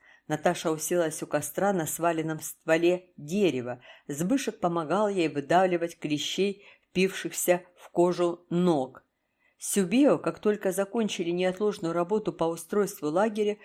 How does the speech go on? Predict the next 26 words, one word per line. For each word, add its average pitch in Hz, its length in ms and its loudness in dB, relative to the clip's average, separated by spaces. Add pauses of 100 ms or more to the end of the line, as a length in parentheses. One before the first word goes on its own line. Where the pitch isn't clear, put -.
(220)
тоже 262 300 4
занялись 156 560 -2 (240)
борьбой 156 420 2
с 170 80 -8
клещами 208 680 -4 (320)
и 190 180 0
в 180 120 -8 (100)
особенности 196 1040 -2
с 160 80 -4
земляными 196 680 0
блохами, 196 600 -2
от 139 140 -6
которых 160 400 -2
страдали 180 640 0 (220)
босые 170 760 0
индейцы. 143 840 -4 (560)
Томик 269 380 4
устал 247 440 4
не 240 120 -2
меньше 240 360 -2
других, 214 560 -2 (240)
но 160 140 0
решил 165 320 -2
до 165 160 -2
наступления 160 920 -4
ночи 202 560 -2